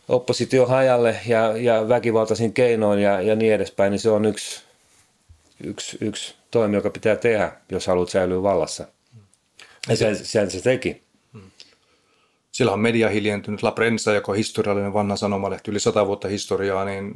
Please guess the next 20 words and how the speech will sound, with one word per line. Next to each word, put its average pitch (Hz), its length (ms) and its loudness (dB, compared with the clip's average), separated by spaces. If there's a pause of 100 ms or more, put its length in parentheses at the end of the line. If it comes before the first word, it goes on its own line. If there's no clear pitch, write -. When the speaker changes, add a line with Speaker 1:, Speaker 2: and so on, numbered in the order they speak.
Speaker 2:
sieltähän 98 640 -4
kärrättiin 101 520 -2
vasta 98 260 -4
koneet 98 320 -4
pois 95 300 -2
ja 90 100 -6
päätoimittajakin 95 800 -2
pidätetty 95 440 -4
ihan 90 180 -6
tässä 95 320 -8
elokuussa. - 500 -10 (280)
Speaker 1:
Joo, 107 300 2
se 110 140 0
on, 101 160 2
se 123 100 2
on 117 60 4
nyt 107 120 -2
tää 104 160 4
viimeisin, 87 440 -2
joo. 73 200 -6